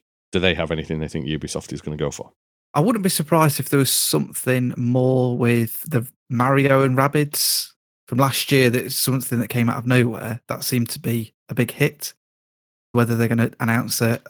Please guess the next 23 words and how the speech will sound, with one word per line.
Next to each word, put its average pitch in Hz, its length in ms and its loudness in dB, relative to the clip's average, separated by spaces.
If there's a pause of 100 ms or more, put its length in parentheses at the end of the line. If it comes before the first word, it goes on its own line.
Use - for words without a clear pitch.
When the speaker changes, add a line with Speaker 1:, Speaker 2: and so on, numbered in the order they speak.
(100)
Speaker 2:
a 127 60 -6
Rayman 117 340 2
Rabbids 117 420 0
two, 147 440 2 (420)
uh, 113 140 -2
Rabbids 113 480 -4 (100)
Mario 110 280 -2
even. 110 260 -6 (600)
Speaker 1:
Do 107 80 -2
you 107 40 2
think - 280 -2
Nintendo 113 600 2
will 127 140 2
do 120 140 2
it, 117 100 0
or 98 80 -6
do 95 60 -10
you - 40 -8
think 101 200 -2
Ubisoft 90 480 -2
will 76 80 -8
do 71 80 -4
it? 69 160 -10